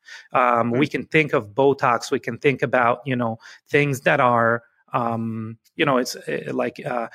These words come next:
Speaker 1: you can think of a filter someone's gonna do on social media, like they have a filter. They may look younger, but it has nothing to do with their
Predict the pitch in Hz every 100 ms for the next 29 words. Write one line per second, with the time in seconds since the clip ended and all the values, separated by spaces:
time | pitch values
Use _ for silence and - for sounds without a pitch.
0 | - 156 160 139 190 190 147 135 - -
1 | 175 170 170 - 151 151 131 131 123 139
2 | 120 - 123 - 123 123 120 107 113 107
3 | 135 131 131 120 - 117 - 104 - -
4 | - 120 156 160 190 139 185 226 165 131
5 | 120 123 135 - 156 143 139 131 160 175
6 | 170 - 135 135 123 123